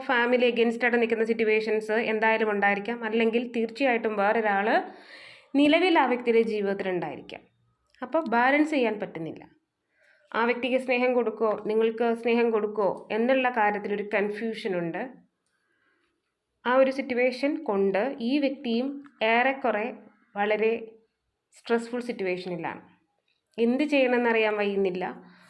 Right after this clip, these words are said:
ആർക്കാണ് ഇമ്പോർട്ടൻസ് കൊടുക്കേണ്ടതെന്ന് വെച്ചാൽ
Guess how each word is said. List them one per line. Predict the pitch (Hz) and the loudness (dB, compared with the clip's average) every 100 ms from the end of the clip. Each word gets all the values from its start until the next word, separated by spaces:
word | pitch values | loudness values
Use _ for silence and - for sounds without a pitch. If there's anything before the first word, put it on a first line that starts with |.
| _ _ - - 233 | _ _ -6 0 0
ആർക്കാണ് | 269 285 262 240 | 0 0 2 4
ഇമ്പോർട്ടൻസ് | 214 214 220 226 226 | 2 2 0 -2 -2
കൊടുക്കേണ്ടതെന്ന് | 202 208 208 202 202 202 208 202 | -2 -2 -2 0 0 0 0 -2
വെച്ചാൽ | 202 226 | -2 -2